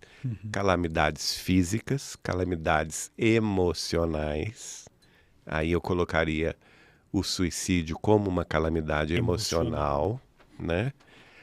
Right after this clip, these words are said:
Speaker 2: A pessoa se desajusta com a própria vida, não quer viver e abandona o carro físico.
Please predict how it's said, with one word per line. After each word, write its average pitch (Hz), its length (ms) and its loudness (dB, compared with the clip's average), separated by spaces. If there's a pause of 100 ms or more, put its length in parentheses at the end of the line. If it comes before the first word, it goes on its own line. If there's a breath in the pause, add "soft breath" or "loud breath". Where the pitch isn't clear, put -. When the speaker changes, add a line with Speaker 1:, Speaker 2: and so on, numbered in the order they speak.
Speaker 2:
A - 100 -4
pessoa 95 400 2
se - 220 -2
desajusta 92 1300 2 (380 soft breath)
com 95 80 0
a 95 60 6
própria 87 460 2
vida, 90 480 2
não 95 180 0
quer 82 320 -2
viver 80 640 -2 (320)
e 90 140 0
abandona 82 840 -2 (140)
o 95 60 -6
carro 85 320 0
físico. 85 720 -6